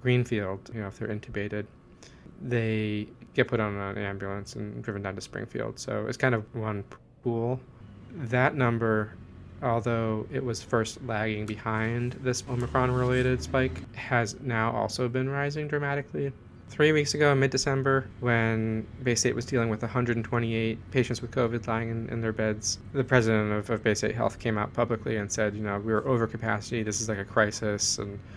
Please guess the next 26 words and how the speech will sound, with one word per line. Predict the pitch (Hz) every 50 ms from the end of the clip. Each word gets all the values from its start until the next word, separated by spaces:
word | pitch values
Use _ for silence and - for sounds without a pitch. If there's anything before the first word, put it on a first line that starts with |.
| - - - - - - -
really | 123 117 110 107
was | 104 -
calling | - - 113 104 104 101 98
for, | - - 107 107 104
for | 98 - - 113
support | - - 107 - - 117 -
from | - 110
the | 104
state. | - - - 113 101 101 -
Governor | - 131 120 117 113 107
has | 101 117 113 110 107 101 - - - - - - -
mobilized | 120 113 107 107 104 104 -
the | 113
National | 110 101 - - 113
Guard. | 101 - 104 104 101 101 - - - - - - - - - -
That | - 127 123
was | 120 120 110 -
three | - - 131
weeks | 120 117 107 -
ago. | 123 113 113 107 107 104 104 104 - - - - - - 147
In | 139 139 131
three | - - 135 123 117
weeks, | 117 120 123 117 107 107 - - - - - - - - - 117
that | 113 113 107 104 104 113 - - - - - -
case | - - - 120 113 -
count | - 110 107 107 104 -